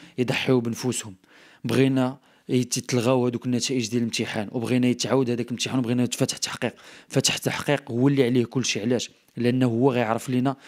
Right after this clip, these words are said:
الحقيقة، كيفاش توقعت هاد المصيبة وهاد الكارثة هادي اللي تقدر تعصف بالدولة ديالنا.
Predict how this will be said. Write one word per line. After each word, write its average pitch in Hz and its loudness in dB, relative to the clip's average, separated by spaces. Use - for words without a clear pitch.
الحقيقة، 135 -2
كيفاش 127 -2
توقعت - -4
هاد 113 -6
المصيبة 127 0
وهاد 120 2
الكارثة 123 2
هادي 131 -4
اللي 131 2
تقدر 123 0
تعصف 117 -2
بالدولة 123 2
ديالنا. 110 -2